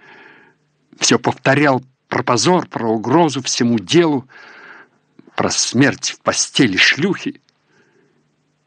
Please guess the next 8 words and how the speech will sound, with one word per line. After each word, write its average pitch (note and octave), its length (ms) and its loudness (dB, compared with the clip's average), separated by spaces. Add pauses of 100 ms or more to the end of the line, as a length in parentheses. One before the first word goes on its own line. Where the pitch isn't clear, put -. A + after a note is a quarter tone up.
(340)
Ванда A#2 400 2
неприятно A#2+ 760 0
улыбнулась, G2+ 640 0
обнажив F#2+ 500 -2
белые, B2+ 600 2
идеально B2 560 0
ровные A2 540 -2
зубки. F#2 680 -6